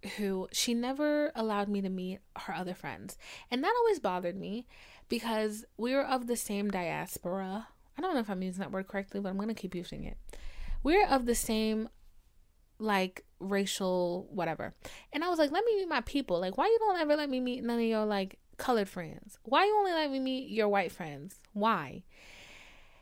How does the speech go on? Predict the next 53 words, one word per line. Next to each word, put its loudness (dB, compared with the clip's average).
And 6
she 4
just 0
would 4
never 4
let 0
me -2
meet -2
her -2
colored 2
friends. -8
And -4
I 0
met 0
her 0
family -2
and 0
all -2
them, 0
but -2
never 0
her -6
colored -4
friends. -6
And -4
I -2
was, -4
like, -2
annoyed 2
by -2
that. -8
And 6
so 2
I 6
ghosted. 0
And, -2
<sighs> 0
and 0
there 4
were 4
other 4
reasons 4
why, -4
like, -2
I -4
ghosted, -2
but -2
that -2
was 0
really -2
the -6
one -2
that -4